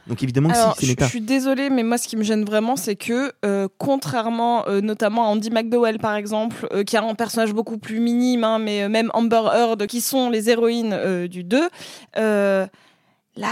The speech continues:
Speaker 2: euh, là, vraiment, elle est, je, je suis désolée du mot parce que je le déteste, mais elle est, elle est présentée comme une hystérique.
Speaker 1: Non.
Speaker 2: C'est, c'est-à-dire que, euh, elle crie beaucoup, elle change d'avis tout le temps,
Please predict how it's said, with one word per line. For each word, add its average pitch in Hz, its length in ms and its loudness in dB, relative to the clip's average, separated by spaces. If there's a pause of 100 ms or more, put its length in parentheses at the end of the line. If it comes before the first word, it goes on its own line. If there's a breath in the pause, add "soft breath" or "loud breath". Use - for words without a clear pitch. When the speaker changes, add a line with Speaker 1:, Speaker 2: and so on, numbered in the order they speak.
(100)
Speaker 2:
euh, 190 260 -8 (220)
là, 226 100 -4
vraiment, 214 320 -2
elle 220 140 0
est, 180 320 -2
je, - 160 -10
je 196 80 -10
suis 202 160 -8
désolée 220 400 0
du 233 100 0
mot 247 120 2
parce 190 180 -6
que 202 80 -8
je 190 80 -4
le 190 80 -2
déteste, 196 340 -4
mais 196 80 -2
elle 180 100 -2
est, 185 140 -6
elle 185 80 -2
est 190 60 -4
présentée 214 400 -6
comme 311 160 0
une 262 100 4
hystérique. 285 460 -4 (200 loud breath)
Speaker 1:
Non. 120 80 0
Speaker 2:
C'est, 104 220 4
c'est-à-dire 240 560 0
que, 254 340 2
euh, 214 300 2
elle 240 180 2
crie - 220 -10
beaucoup, 247 540 4
elle 269 100 2
change 247 260 0
d'avis 220 260 0
tout 262 120 -4
le 254 80 -2
temps, 320 300 2